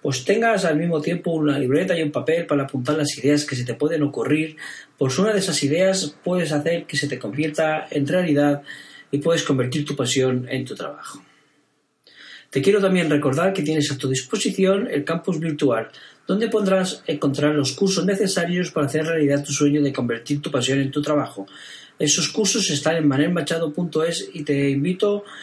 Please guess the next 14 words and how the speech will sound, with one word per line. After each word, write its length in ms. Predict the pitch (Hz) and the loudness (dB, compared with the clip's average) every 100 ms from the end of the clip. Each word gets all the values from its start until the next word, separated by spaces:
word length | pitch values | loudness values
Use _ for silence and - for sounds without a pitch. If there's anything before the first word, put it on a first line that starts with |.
| - - | -20 -8
a 160 | - 147 | -2 0
que 80 | 175 | 2
los 160 | 160 | 2
visites. 680 | 143 123 101 80 - - - _ _ _ _ _ _ _ _ _ _ _ _ | 2 0 -4 -6 -6 -8 -10 _ _ _ _ _ _ _ _ _ _ _ _
Hoy, 320 | 170 208 294 - | 2 2 2 2
eh, 540 | 175 151 147 139 135 | 4 6 6 4 2
estamos 320 | 127 175 156 | 2 2 2
ya 80 | 170 | 2
en 60 | 165 | 2
el 80 | 147 | 0
episodio 480 | 143 160 170 147 | 0 -2 2 2
veintidós 760 | 147 185 - 175 170 185 - - | 2 -2 -2 0 0 0 -2 -6
y 240 | - 160 147 | -4 -2 -2
qui-, 540 | - 160 151 139 135 | -4 -2 2 2 0